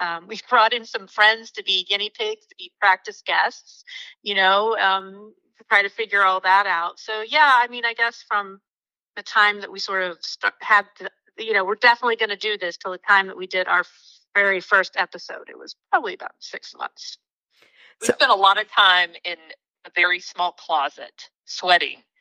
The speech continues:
Speaker 2: because you
Speaker 1: Yeah.
Speaker 2: don't really wanna get two middle-aged women <laughs> in a closet together. That is just, there's just a lot
Speaker 1: We,
Speaker 2: of sweat happening.
Speaker 1: we were trying to find the most,
Speaker 2: <laughs>
Speaker 1: um,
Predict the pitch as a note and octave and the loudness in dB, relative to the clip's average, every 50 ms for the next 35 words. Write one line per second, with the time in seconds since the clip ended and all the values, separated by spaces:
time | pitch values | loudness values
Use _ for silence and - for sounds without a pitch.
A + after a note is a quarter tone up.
0 | _ _ - G#3 - - C#4 C4 B3 C4 C4+ C#4+ C#4+ C#4+ C#4 - G#3 A3+ A3+ A#3 | _ _ -6 -6 -2 0 0 0 2 4 4 4 4 2 0 -2 -4 -4 -4 -4
1 | A3+ G#3+ G#3+ G#3+ G#3+ - G#3 G3 - - - - C4+ A3+ G#3+ G#3 G3+ G3+ G3 F#3+ | -4 -4 -2 -2 -2 -2 -4 -6 -6 -8 -10 -10 -8 -8 -6 -6 -6 -4 -2 -2
2 | F#3+ G3+ G#3+ - G3+ F#3 F#3 F3+ F#3 F#3 F#3 F#3+ G3+ _ _ _ - - - - | -2 -2 -4 -6 -6 -4 -4 -2 -2 -4 -4 -4 -10 _ _ _ -20 -14 -12 -10
3 | - - - - - _ _ _ _ - B3 - C4+ - C4 C4 - - - A3+ | -8 -8 -10 -12 -16 _ _ _ _ -4 -2 0 0 2 0 0 0 2 2 4
4 | G#3 G3+ - - - - _ - A3 - - - - - - G3 A3 A3+ - _ | 4 4 2 -2 -6 -8 _ -10 -10 -8 -6 -4 -4 -4 -2 -4 -4 -4 -4 _
5 | - - - - - - A3+ A3+ A3+ G#3+ G3 G3 G#3+ _ - G3 F#3 - - _ | -12 -16 -16 -16 -4 2 4 4 4 2 -2 -10 -16 _ -10 -8 -8 -8 -10 _
6 | _ _ _ _ _ _ - - - - - _ _ _ _ - - - - - | _ _ _ _ _ _ -20 -20 -20 -20 -20 _ _ _ _ -16 -16 -14 -14 -16
7 | - - C#4 C4 C#4 D#4 D4 - - - - - - - - - C#4+ C#4 C4+ D4 | -14 -12 -6 -2 -2 -2 -2 -4 -2 0 0 0 0 0 0 -2 0 0 0 -2
8 | D#4 C#4+ C4+ D4 - - D#4+ C#4 C#4 C#4+ C#4+ C#4+ C#4 - - B3 B3 B3 A#3+ A3+ | 0 2 2 2 4 6 6 6 6 4 2 -4 0 4 4 4 4 2 -2 -6
9 | G#3+ A3 G#3+ G#3+ A#3 - - _ C4 - - G#3 G3 F#3 | -4 -2 0 2 0 0 0 _ -2 0 2 2 2 0